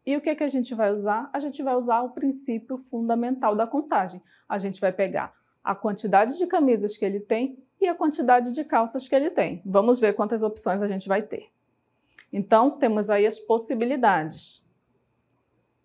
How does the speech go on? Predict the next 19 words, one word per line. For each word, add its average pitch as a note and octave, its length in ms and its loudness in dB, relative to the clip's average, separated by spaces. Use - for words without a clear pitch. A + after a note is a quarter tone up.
Cinco G#3+ 340 -2
opções F#3 400 -4
de F#3+ 80 -14
camisa D#4 640 0
e F4 100 -2
duas C#4 300 6
opções C#4 480 0
de E4+ 100 -6
calça. - 580 -2
Então, G3+ 300 2
a F3+ 60 0
gente F3 260 -8
multiplica E3+ 580 -10
cinco B3 760 -4
por F#4+ 200 6
dois, A3+ 640 6
que B3+ 120 2
é C#4 100 8
dez. G3 500 4